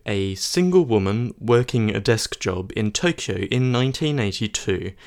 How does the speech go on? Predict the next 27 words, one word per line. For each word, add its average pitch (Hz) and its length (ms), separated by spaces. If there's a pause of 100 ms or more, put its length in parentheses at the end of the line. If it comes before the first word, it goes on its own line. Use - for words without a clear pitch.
(380)
taking 185 360
a 175 40
vacation 165 720
in 110 160
the 110 60
countryside 95 800
with - 200
the - 80
family 113 500
of 123 160
her 143 140
sister-in-law. 101 800 (880)
During 202 340
her 165 160
vacation, 104 760
Teiko 151 460
finds 160 440
herself 107 680
looking 156 380
back 131 240
at 156 120
her 160 120
time 104 440
as 104 140
a 113 40
young 117 280
schoolgirl 104 760